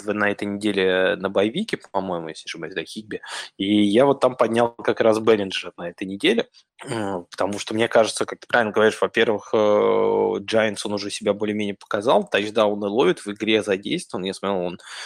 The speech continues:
бой у него routes participation, то есть участие в маршрутах больше восьмидесяти процентов, то есть он не блокирующий тайтенд. Хотя изначально в колледже, наоборот, считался таким более классическим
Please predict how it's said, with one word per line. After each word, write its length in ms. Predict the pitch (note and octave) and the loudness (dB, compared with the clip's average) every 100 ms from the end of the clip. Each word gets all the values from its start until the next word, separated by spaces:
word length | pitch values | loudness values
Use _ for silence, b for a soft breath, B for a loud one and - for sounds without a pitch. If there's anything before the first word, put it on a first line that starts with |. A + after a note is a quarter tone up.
| B _ - | B _ -20
бой 300 | G#2 A#2+ B2 | 2 4 4
у 60 | |
него 640 | A2 G#2 G2+ G2 G2 G2 G#2 | 4 4 4 2 0 0 4
routes 240 | A2 G2+ - | 4 2 -8
participation, 680 | G2+ - - - A2+ - F#2+ | -10 -6 -6 0 0 0 -2
то 80 | - | -6
есть 160 | F#2+ F#2 | -6 -4
участие 400 | - G#2 - G2+ | 0 0 -2 -6
в 40 | |
маршрутах 440 | G2+ - A2 - | -4 -4 -6 -8
больше 320 | G2 G#2+ - - | -4 0 0 0
восьмидесяти 500 | G2+ A#2+ A2 - - | 0 -2 -6 -8 -2
процентов, 640 | - G2 - A3 A2+ - | -2 0 0 0 -2 -4
то 100 | G2 | -4
есть 200 | F#2 - | -2 -4
он 140 | G2+ | -4
не 140 | G#2 A2 | -2 0
блокирующий 720 | G#2 G2 - A2 G2 F2+ - - | 2 0 2 0 0 -2 -6 0
тайтенд. 380 | F#2+ - G2 - | 0 2 0 0
Хотя 260 | A2+ A#2 B B - | 0 0 B B -12
изначально 440 | A2+ A#2+ C#3 A#2 | -2 0 2 0
в 60 | A2 | 0
колледже, 360 | - A2+ G#2 G#2 | 2 2 2 0
наоборот, 340 | F#2+ G2+ G#3 | 2 4 2
считался 340 | - - G2 - | 2 0 0 -2
таким 260 | G#2 G2+ | -6 -6
более 240 | F#2+ F2+ G2 _ - - | -4 -4 -6 _ -20 -6
классическим 260 | - G2+ | -2 -2